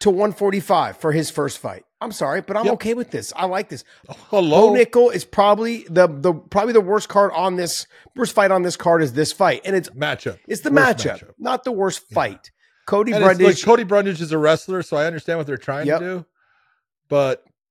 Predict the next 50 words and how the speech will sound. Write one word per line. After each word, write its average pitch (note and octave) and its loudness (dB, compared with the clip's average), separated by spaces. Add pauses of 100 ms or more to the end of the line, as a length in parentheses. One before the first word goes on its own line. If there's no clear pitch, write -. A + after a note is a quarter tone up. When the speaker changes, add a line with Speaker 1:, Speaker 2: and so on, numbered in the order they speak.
(500)
Speaker 1:
But E3 2
Speaker 2:
Bo D3+ -4
Nickel's C#3 -8
Speaker 1:
but E3 4
if D#3+ 0
Speaker 2:
pretty A#2 -4
Speaker 1:
Bo D#3+ 6
Speaker 2:
special. - 4
Speaker 1:
keeps G#3+ -4
himself, G3 -2
if C#3 -4
he D#3+ -2
doesn't G#3 0
keep G#3 -8
himself F#3+ 0 (100)
on, D#3+ -2 (160)
uh, D#3 2
task, C#3+ -2
if B2+ -8
he C#3 -4
doesn't F#3+ -2
stay - 0
loyal G3+ 2
to F3 2 (240)
his E3 0
defense D#3 -4
of E3 -6
Speaker 2:
Yeah. D#3 -6
Speaker 1:
the D#3 -4
submissions, D#3 -2 (280)
he E3+ -6
could F3+ 0
end F3 0
up C#3+ 0
getting D3+ -2
arm C#3+ -2
and C3+ -4
guillotine A#2+ -6
choked. - -16 (420)
He B2 -10
could E3+ -2
end F#3+ 2
up F#3+ -2
putting F#3+ -2
his F#3+ -2
head F3 -2
in F3 -8
the F#3 -4
wrong E3 0
spot F#3 0